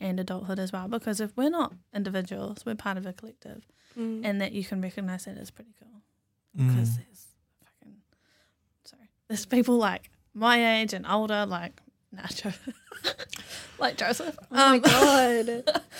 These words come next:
Speaker 1: <laughs> who
Speaker 3: Just totally exposed my tuakana-ness. <laughs>
Speaker 1: Yo. No, but there's people who are, like, forty, fifty, sixty that can't identify that they're part of a collective.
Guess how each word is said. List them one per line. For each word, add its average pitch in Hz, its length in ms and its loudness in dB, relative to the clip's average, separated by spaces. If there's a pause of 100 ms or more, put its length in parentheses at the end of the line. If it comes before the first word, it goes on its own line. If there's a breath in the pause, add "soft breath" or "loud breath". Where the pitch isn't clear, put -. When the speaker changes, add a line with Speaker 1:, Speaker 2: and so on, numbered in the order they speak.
Speaker 1:
<laughs> 214 300 -4
who 262 180 10
Speaker 3:
Just 254 300 8
totally 127 260 6
exposed 120 640 -2
my 123 140 2
tuakana-ness. 123 1300 2
<laughs> - 0 -
Speaker 1:
Yo. 214 440 4 (680 soft breath)
No, 269 180 4
but 202 200 -2
there's 254 180 2
people 254 280 -4
who 226 80 -2
are, 214 120 -2
like, 185 180 -8
forty, 202 300 -8
fifty, 190 340 -10
sixty - 420 -14
that 185 160 -20
can't 190 400 -8 (120)
identify 185 580 -12
that - 220 -14
they're 165 180 -12
part 101 280 -14
of - 100 -14
a 180 80 -14
collective. - 480 -20